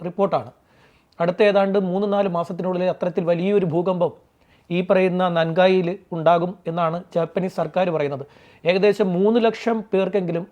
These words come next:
ഇതുകൊണ്ട് ബുദ്ധിമുട്ടുണ്ടാകുമെന്ന് ജപ്പാൻ സർക്കാർ കഴിഞ്ഞ ഏപ്രിൽ തന്നെ പുറത്തുവിട്ട കാര്യമാണ്. അതിനുശേഷമാണ്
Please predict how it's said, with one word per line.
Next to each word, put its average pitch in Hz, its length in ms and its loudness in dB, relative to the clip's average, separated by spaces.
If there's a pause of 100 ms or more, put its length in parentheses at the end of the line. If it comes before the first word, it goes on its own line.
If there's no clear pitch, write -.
ഇതുകൊണ്ട് 185 400 0
ബുദ്ധിമുട്ടുണ്ടാകുമെന്ന് 165 1160 -2 (540)
ജപ്പാൻ 185 280 2
സർക്കാർ 165 500 -2 (180)
കഴിഞ്ഞ 170 220 0
ഏപ്രിൽ 175 320 -4
തന്നെ 175 120 -2
പുറത്തുവിട്ട 165 380 -2
കാര്യമാണ്. 151 380 -2
അതിനുശേഷമാണ് 185 800 -2